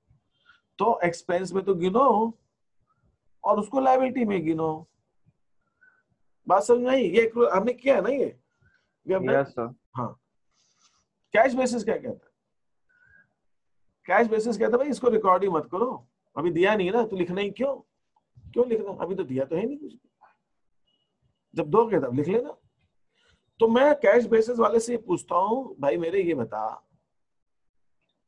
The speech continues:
Speaker 1: कि अगर मैंने किसी को जून की salary नहीं दी, जुलाई आ गया, जुलाई भी खत्म होने को आ गया, जून की salary नहीं दी और अब मैं देने वाला हूँ एक दो दिनों में, तो तू ये बता मेरे को कि expense में जून का मानूं कि जुलाई का मानूं?" वो बोले, "जब तू देगा तब मान लेना, अभी मत मान तू।"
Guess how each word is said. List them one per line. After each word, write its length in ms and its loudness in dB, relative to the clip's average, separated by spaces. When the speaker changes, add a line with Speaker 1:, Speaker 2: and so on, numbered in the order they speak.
Speaker 1:
कि 80 -2
अगर 240 0
मैंने 240 -2
किसी 300 -6
को 400 -2
जून 300 -4
की 140 -8
salary 380 -4
नहीं 160 -6
दी, 280 -10
जुलाई 360 -2
आ 140 2
गया, 360 0
जुलाई 280 0
भी 80 -2
खत्म 240 -8
होने 220 -6
को 100 -4
आ 60 0
गया, 160 -4
जून 260 -6
की 100 -6
salary 280 -4
नहीं 140 -8
दी 160 -12
और 140 0
अब 300 0
मैं 120 0
देने 280 0
वाला 220 4
हूँ 160 2
एक 120 -4
दो 100 -4
दिनों 200 -12
में, 120 -20
तो 100 0
तू 220 -2
ये 100 0
बता 320 0
मेरे 240 -2
को 280 0
कि 120 -4
expense 520 -6
में 160 -6
जून 260 -4
का 140 2
मानूं 380 2
कि 120 -4
जुलाई 300 2
का 120 -4
मानूं?" 360 0
वो 140 -4
बोले, 180 -4
"जब 180 -2
तू 100 -8
देगा 260 2
तब 200 -2
मान 240 -2
लेना, 180 -4
अभी 260 -4
मत 200 -14
मान 140 -18
तू।" 180 -20